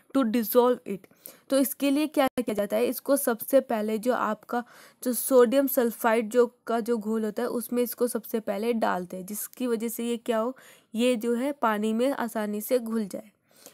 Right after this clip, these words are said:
तो जो आपकी सल्फर डाई है, इसको हम क्या करते हैं, हम इसको सबसे पहले ज-, जो आपका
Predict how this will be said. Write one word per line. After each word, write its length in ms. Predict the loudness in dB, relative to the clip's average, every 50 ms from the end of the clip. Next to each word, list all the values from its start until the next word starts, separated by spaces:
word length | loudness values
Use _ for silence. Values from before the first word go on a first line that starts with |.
| _ _ _ _ _ _ _ _ _ _ _ 2
तो 120 | 2 2 4
जो 180 | 6 6 8
आपकी 420 | 8 10 8 6 4 0 -4 -6 -2
सल्फर 440 | 0 2 2 2 2 2 2 2
डाई 240 | 2 2 2 0 0
है, 100 | 0 -2
इसको 300 | -4 -4 -6 -4 -2 0
हम 180 | 0 0 0 0
क्या 160 | 0 0 0
करते 300 | -2 -4 -6 -2 0 0
हैं, 60 | 0
हम 200 | 0 0 0 -2
इसको 260 | -2 -4 -2 -2 -2
सबसे 360 | -2 -2 -4 -8 -4 -4 -4 -2
पहले 340 | -2 -2 -4 -4 -4 -4
ज-, 180 | -6 -6 -8 -8
जो 200 | -6 -2 -2 -2
आपका 360 | -2 -2 -4 -4 -4 -6 -6